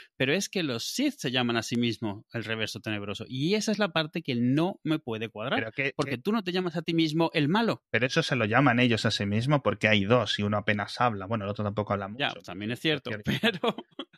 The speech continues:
Speaker 1: pero ellos en inglés se llaman el Dark Side. Precisamente el juego de palabras ahí, lo, la, la parte que mola es que Dark Side puede,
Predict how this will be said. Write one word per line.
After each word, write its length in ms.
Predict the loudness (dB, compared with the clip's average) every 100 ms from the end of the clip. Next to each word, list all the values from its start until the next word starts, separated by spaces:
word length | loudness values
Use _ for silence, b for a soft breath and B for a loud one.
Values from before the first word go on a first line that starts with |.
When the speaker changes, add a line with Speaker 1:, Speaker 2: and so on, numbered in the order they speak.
| -14 -14 B B
Speaker 1:
pero 160 | -2 0
ellos 240 | -2 -4
en 120 | -4 -2
inglés 300 | -2 -2 -2
se 100 | -2
llaman 260 | 0 0
el 100 | 0
Dark 180 | 0 -2
Side. 260 | -2 -2 -2
Precisamente 520 | -4 -4 -4 -4 -4 -4
el 60 |
juego 340 | 0 0 2 0
de 100 | 0
palabras 460 | -2 -2 -4 -4
ahí, 180 | -2 0
lo, 140 | -2 -4
la, 220 | -8 -12 _ -10
la 60 | -4
parte 220 | -2 0
que 80 | 2
mola 260 | 2 2 0
es 100 | -2
que 220 | -4 -6 B B B
Dark 220 | -4 -4
Side 240 | -2 -4 -2
puede, 380 | -4 -2 -4 -6